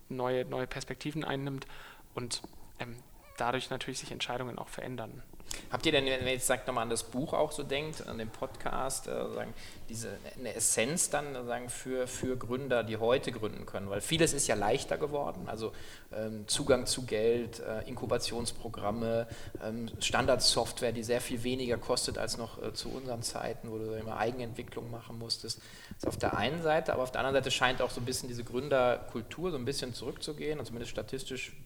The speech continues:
Speaker 2: werden, machen sich weniger Leute selbstständig. Jetzt weiß ich auch immer nicht, wer die Zahlen erhebt, aber, ähm, also was ist, gibt's sowas, wo eine,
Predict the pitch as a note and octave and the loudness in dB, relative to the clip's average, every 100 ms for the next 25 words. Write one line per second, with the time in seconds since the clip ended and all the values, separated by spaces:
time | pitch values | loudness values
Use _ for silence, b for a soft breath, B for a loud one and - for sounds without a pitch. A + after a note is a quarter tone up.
0 | - - A#2 A2 A2 A2 A2+ A#2+ A2 A#2+ | -12 -12 -8 -6 -6 -4 -4 2 4 6
1 | B2+ A2+ A2 G#2+ D3+ - C3+ C3+ C#3 - | 6 6 6 8 8 8 2 2 0 0
2 | - - - - G#2+ G#2+ A2 A2 G#2+ G#2 | -4 -2 0 0 2 2 2 0 -2 0
3 | A2 G#2 G#2+ G2+ A#2+ D#3 A#2+ A2+ A2 B | 2 2 2 2 2 2 4 4 4 B
4 | B B B - G#2+ G#2+ A2 A2 B B | B B B -6 -4 -2 -4 -6 B B
5 | - - A#2 - - B2+ E3 - C#3+ - | -6 -2 -2 -4 2 4 6 4 2 2
6 | E3 E3 D#3 C#3+ C3+ B2+ | 6 6 6 2 4 2